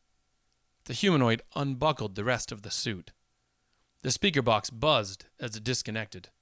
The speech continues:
They reached up and pulled off their face mask.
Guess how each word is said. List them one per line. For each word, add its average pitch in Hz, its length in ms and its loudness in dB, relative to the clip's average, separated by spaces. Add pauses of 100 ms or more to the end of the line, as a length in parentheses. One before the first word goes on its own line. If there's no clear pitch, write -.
(540)
They 139 220 2
reached 165 380 -2
up 127 240 -2
and 123 140 -4
pulled 143 320 -4
off 131 280 -2
their 113 120 -4
face 147 320 -4
mask. 107 400 -6